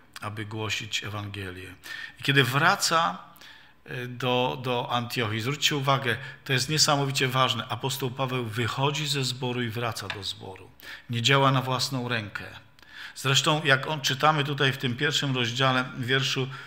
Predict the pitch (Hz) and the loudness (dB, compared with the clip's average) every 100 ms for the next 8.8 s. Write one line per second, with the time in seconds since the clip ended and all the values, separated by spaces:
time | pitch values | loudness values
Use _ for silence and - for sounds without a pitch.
0 | - - 131 147 147 135 131 131 - 127 | -16 -6 0 0 2 2 0 -6 -6 0
1 | 135 131 127 135 139 117 - 151 - 151 | 2 2 0 -4 -4 -2 0 0 -2 -2
2 | 127 135 135 139 - 123 127 - 123 113 | 0 2 2 0 -2 -4 -2 -2 -2 0
3 | 123 131 123 120 117 107 113 117 123 123 | 2 2 2 0 -2 -2 -2 0 0 0
4 | 107 113 117 113 117 117 110 113 117 - | -4 -6 -4 -2 -2 -2 -6 -6 -8 -6
5 | 165 - 143 139 135 147 151 - - - | 0 0 0 -2 -2 0 -2 -4 -10 -12
6 | - 127 117 - 160 160 147 135 - 117 | -8 -4 2 4 4 2 0 -2 -4 -2
7 | 139 135 127 120 - 139 120 127 123 98 | 0 0 0 -2 -6 -6 -2 2 2 0
8 | 98 131 147 165 - 135 131 131 | -4 -6 0 0 2 -2 -2 -6